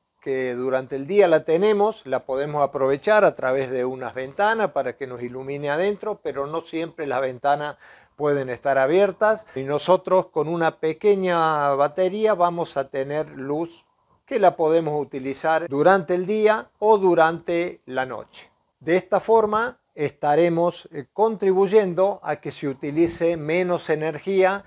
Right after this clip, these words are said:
y haya menos contaminación ambiental.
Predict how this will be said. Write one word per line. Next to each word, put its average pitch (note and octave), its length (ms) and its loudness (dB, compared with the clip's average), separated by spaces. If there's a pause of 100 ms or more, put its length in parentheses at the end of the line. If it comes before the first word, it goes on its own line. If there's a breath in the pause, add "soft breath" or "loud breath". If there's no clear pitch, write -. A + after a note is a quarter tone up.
(180 soft breath)
y D3 140 0
haya D#3 300 2
menos D3+ 420 -6
contaminación B2+ 800 -8
ambiental. A#2 520 -16